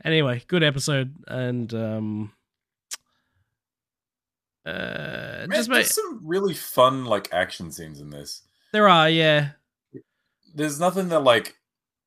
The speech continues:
Speaker 2: gets me as fucking hyped as there is in Falcon and Winter Soldier, but there's a really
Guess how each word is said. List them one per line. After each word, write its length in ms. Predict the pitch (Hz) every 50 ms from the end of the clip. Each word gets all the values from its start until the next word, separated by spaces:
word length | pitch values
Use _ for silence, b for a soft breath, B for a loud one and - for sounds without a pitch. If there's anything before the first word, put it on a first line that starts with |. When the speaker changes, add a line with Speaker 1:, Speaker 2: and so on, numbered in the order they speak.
| -
Speaker 2:
gets 280 | 143 123 120 98 - -
me 120 | 110 107 101
as 180 | 95 90 82 -
fucking 300 | - 113 104 - - 76
hyped 480 | - - - - 95 95 98 - _ _ _ -
as 200 | 98 95 87 -
there 160 | 101 92 92
is 300 | 95 95 92 87 - -
in 420 | 92 95 92 90 87 90 87 87 90
Falcon 340 | - - 95 92 - - 92
and 60 | 92
Winter 140 | 92 92 -
Soldier, 300 | - 95 101 101 104 -
but 100 | - -
there's 160 | 160 165 165
a 60 | -
really 260 | 226 240 226 170 101